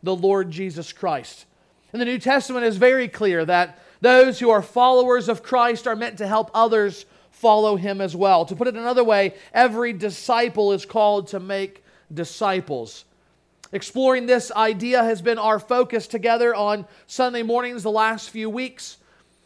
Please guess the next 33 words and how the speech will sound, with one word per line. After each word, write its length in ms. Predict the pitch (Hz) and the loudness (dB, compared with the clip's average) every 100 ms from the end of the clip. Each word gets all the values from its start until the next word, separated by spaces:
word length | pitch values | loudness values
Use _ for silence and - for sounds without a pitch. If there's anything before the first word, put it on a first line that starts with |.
| _ | _
On 120 | 233 | 2
our 100 | 226 | 2
first 380 | 208 269 285 - | 4 2 2 0
Sunday, 360 | 269 262 262 254 | -2 0 0 0
we 140 | 240 | 0
started 240 | - 247 240 | -2 0 2
off 200 | 233 233 | 0 -4
the 80 | |
series 380 | - 247 247 240 | -8 -8 -6 -4
by 220 | 185 220 | 0 0
looking 400 | 226 226 233 240 | 2 0 0 -6
at 260 | 214 202 190 | -8 -8 -8
Jesus' 640 | 165 233 247 202 220 220 | -12 -10 -6 -4 -6 -8
mission 480 | 208 233 240 262 240 | -10 -10 -8 -8 -8
and 240 | 214 220 | -8 -8
mindset 800 | 208 226 240 247 - 202 160 - _ _ _ | -2 -2 -2 -10 -4 -2 -2 -8 _ _ _
for 180 | 240 226 | 0 2
His 200 | 240 214 | 2 0
own 360 | 240 262 247 | 0 0 -2
ministry. 580 | 247 262 240 - 165 113 _ _ _ 247 | -6 -4 -6 -6 -8 -8 _ _ _ -8
We 100 | 240 | -6
saw 360 | 214 269 254 254 | -2 4 4 4
Him 340 | 233 247 226 - - | 2 0 0 -10 -2
as 360 | 240 247 240 170 | 2 2 0 -2
the 100 | 202 | -4
great 420 | 196 254 254 185 | 2 2 2 -6
disciple 560 | 226 - 247 254 254 | -8 0 0 2 0
maker 400 | 233 240 233 240 | 0 -2 -2 -2
Himself 560 | 208 220 202 254 247 214 | -2 -8 -6 0 0 0
who 100 | 220 | -6
came 400 | - 240 247 240 | -6 -8 -8 -10
for 260 | 233 226 220 | -4 -2 -2
sinners 460 | 240 240 208 160 | -6 -6 -8 -10